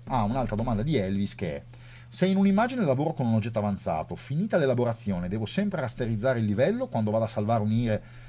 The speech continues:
i livelli per fare un tif, eh, o un J peg?" Allora,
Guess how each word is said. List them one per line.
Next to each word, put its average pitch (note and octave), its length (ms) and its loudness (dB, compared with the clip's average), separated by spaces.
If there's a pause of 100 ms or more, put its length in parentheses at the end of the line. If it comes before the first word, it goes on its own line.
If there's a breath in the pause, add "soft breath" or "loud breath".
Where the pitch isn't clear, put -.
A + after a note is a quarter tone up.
(100 loud breath)
i G2+ 80 -2
livelli A2+ 280 2
per G#2+ 160 0
fare A#2+ 160 0
un G#2 160 2
tif, G3+ 640 -2
eh, G2 260 -2
o A2+ 100 -2
un A2 140 4
J E2 180 -4
peg?" G3+ 540 0
Allora, F#2 280 -2